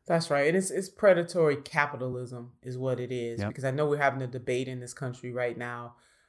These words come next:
Speaker 1: about capitalism and socialism. You know, socialism is, is just, you know, so American socialism is not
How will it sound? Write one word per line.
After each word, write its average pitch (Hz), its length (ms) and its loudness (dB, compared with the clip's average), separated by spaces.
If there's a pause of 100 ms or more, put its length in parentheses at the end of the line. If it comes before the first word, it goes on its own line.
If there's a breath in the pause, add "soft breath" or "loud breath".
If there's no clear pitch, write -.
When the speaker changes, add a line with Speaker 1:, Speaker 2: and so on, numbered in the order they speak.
(220)
Speaker 1:
about 127 360 0
capitalism 123 920 -6
and 110 140 -16
socialism. 127 1000 -6
You 135 80 -10
know, 120 80 -8
socialism 139 720 0
is, 131 140 -8
is 143 280 -10
just, 135 260 2
you 156 120 -2
know, 147 160 -2
so - 260 6
American 185 420 8
socialism 131 680 -2
is 120 140 -10
not 143 320 6